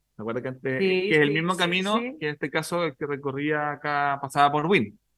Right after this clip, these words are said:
Speaker 1: el Camino
Speaker 2: Por
Speaker 1: Real?
Speaker 2: allá arriba, Alto
Speaker 1: Claro.
Speaker 2: Hawái.
Speaker 1: Ese era el camino, el, claro, el
Speaker 2: El
Speaker 1: Camino
Speaker 2: Inca.
Speaker 1: Real, pero también
Speaker 2: Real.
Speaker 1: estaba el Camino Real, que era el camino que era el de Bajo Mate,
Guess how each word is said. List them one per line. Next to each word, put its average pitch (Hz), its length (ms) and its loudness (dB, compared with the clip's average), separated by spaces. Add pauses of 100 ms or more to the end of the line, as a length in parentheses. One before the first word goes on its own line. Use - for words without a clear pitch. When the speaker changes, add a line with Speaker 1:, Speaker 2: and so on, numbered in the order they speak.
(140)
Speaker 1:
el - 60 -20
Camino 139 280 -4
Speaker 2:
Por 143 80 0
Speaker 1:
Real? 139 140 4
Speaker 2:
allá 185 140 2
arriba, 185 340 0
Alto 185 240 -4
Speaker 1:
Claro. 214 180 -4
Speaker 2:
Hawái. 117 280 -2 (1000)
Speaker 1:
Ese 139 200 -2
era 165 100 4
el 160 60 -6
camino, 160 420 -2
el, 135 240 -6
claro, 95 220 -6
el 101 60 -8
Speaker 2:
El 104 40 -16
Speaker 1:
Camino 151 280 -2
Speaker 2:
Inca. 143 100 -4
Speaker 1:
Real, 143 280 -2 (120)
pero 135 180 -2
también 135 260 -6
Speaker 2:
Real. 170 100 -4
Speaker 1:
estaba 156 120 2
el 147 60 -8
Camino 147 320 -2
Real, 143 260 0
que 139 120 -6
era 135 120 -4
el 135 80 -8
camino 131 460 -6
que 123 320 -4 (140)
era 117 100 -6
el 117 160 -8
de 107 100 -4
Bajo 113 240 -4
Mate, 139 480 -2